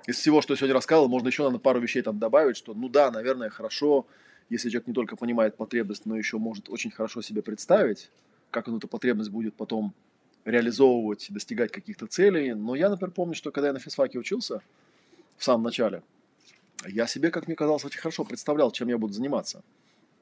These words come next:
Я взял календарик, я посчитал, я в семнадцать лет поступил, в семнадцать лет закончил школу, я поступил в университет,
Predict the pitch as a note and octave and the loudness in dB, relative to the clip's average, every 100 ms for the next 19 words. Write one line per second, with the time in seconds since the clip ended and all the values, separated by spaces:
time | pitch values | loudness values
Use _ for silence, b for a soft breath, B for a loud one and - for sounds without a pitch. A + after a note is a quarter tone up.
0 | _ _ _ _ _ - B2 B2+ C3 B2 | _ _ _ _ _ 0 6 6 6 4
1 | B2 B2 D#3 E3+ - C3+ A#2 - - A#2+ | 2 4 6 6 4 -2 -2 -6 0 0
2 | G#2 A#2+ C3+ C3+ B2 - A#2 - - A#2+ | 2 0 0 0 0 -2 -4 -4 -8 -6
3 | A2+ G2 E2+ A#2 G#2 G#2+ G2 A2 A2 G#2+ | -4 -4 -4 -4 -4 -4 -6 -6 -6 -8
4 | - G3+ G3+ B2 - - A#2+ A2 G2 G2+ | 0 2 4 2 -2 -10 -6 -6 -4 -8
5 | - A#2 A3 - | -8 2 2 2